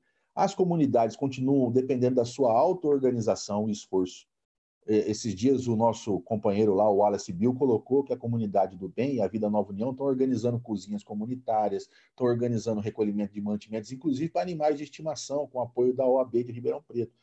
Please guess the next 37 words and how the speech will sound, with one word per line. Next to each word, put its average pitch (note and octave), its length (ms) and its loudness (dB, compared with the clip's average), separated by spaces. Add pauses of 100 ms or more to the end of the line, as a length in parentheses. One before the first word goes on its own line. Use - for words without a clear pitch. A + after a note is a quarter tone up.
(220)
Então, D#3+ 140 -2
tão F3+ 140 -4
se F3 120 -2
organizando D#3+ 500 0
por D#3+ 140 -2
conta D#3 300 -6
própria. - 500 0
O A3+ 120 0
M F#3 220 0
S B2 260 -2
T, - 300 0 (280)
que - 80 -20
tem B2+ 180 0
dado A#2 240 2
um A#2 40 2
exemplo A#2+ 420 0
importante C#3 560 0
de A2 80 -6
solidariedade, G#2 720 0
continua D3+ 460 -4
distribuindo D#3 480 -2
toneladas D3 520 0
de D3 80 0
alimento. C3 420 -2 (360)
Parece C3 260 2
que C#3+ 80 -8
nessa, C#3 280 0
nesse B2+ 280 0
final A#2+ 200 2
de A#2+ 80 -4
semana B2 280 -2
distribuiu C3+ 560 0
lá B2 320 0 (220)
na, G#2+ 400 0
na A2 120 -4
Sete C#3 300 -2
Curvas, C#3 540 0